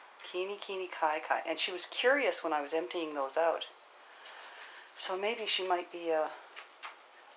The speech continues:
flaxseed oil girl. That would be good. What are you doing, Pook? Stepping over Keeney Kai. Hmm?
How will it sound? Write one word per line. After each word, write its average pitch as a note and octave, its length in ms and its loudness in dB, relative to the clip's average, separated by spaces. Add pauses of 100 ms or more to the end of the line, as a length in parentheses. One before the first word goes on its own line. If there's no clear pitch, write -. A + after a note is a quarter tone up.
(240)
flaxseed E3+ 380 0
oil B2+ 200 0
girl. - 260 -6 (1300)
That C#3 80 -14
would F3+ 120 -14
be G#3+ 140 -12
good. - 160 -8 (300)
What C#4+ 100 -8
are C4 40 -8
you D#3+ 120 -10 (140)
doing, - 180 -14 (160)
Pook? - 320 -12 (1000)
Stepping - 460 -8
over C#3 200 -12 (140)
Keeney C#3+ 240 -12 (100)
Kai. D#3 120 -6 (1080)
Hmm? A3 160 -6